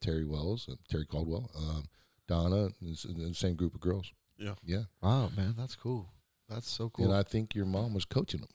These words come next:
Speaker 2: I think she was.
Speaker 1: Mm-hmm.
Speaker 2: Now,
Speaker 1: Yeah.
Speaker 2: the story goes that they would do, in the class period, they would do basketball, and then once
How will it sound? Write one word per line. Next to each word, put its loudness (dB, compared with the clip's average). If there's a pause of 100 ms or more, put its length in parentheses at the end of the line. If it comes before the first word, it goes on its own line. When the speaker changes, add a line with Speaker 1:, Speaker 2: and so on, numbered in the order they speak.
Speaker 2:
I 0
think 2
she 2
was. 0 (100)
Speaker 1:
Mm-hmm. -2 (320)
Speaker 2:
Now, 2 (140)
Speaker 1:
Yeah. -2 (140)
Speaker 2:
the 0
story 6
goes 4
that -4 (720)
they 2
would -2
do, 2 (800)
in 2
the 4 (180)
class 2
period, 0
they -2
would -4
do -2
basketball, -2 (100)
and -8
then -6
once -6